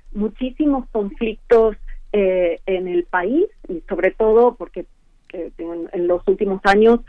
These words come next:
eh, muchos de los conflictos económicos, sociales y también políticos se han judicializado y terminan en la Suprema Corte de, de Justicia. Pensemos en el caso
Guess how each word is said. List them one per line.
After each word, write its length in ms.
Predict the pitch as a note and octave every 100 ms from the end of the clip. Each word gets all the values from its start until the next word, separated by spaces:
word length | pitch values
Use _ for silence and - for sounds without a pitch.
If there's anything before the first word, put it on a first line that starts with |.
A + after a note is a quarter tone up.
| - - -
eh, 80 |
muchos 460 | G3 G#3+ D4+ D#4 B3+
de 100 | A3
los 120 | G3
conflictos 760 | - G3 F#3+ A#3 A3 - A3 G3
económicos, 760 | G3 - F3+ F#3+ G3+ G3 F3+ F3 -
sociales 760 | E3 - F#3 F3+ F#3+ F#3 F3 - _
y 80 | -
también 300 | E3+ F#3 G3+
políticos 680 | G3+ F3+ A#3+ B3+ A#3+ G#3 F3+ -
se 80 |
han 140 | F#3 F#3+
judicializado 880 | - G3 F3 - E3+ F3+ - A#3+ B3+
y 60 |
terminan 420 | - F3+ G3 F#3 E3+
en 60 |
la 120 | E3 -
Suprema 360 | E3 F3 E3+ F3+
Corte 300 | F3+ - E3
de, 540 | D#3 E3 E3+ D#3 -
de 100 | F#3
Justicia. 600 | F3 E3+ - A3 G3 F#3+ -
Pensemos 560 | E3 E3 G3 G3 F3 - - - - -
en 160 | F#3
el 140 | F3 F3
caso 520 | G3 F#3 - F#3 E3+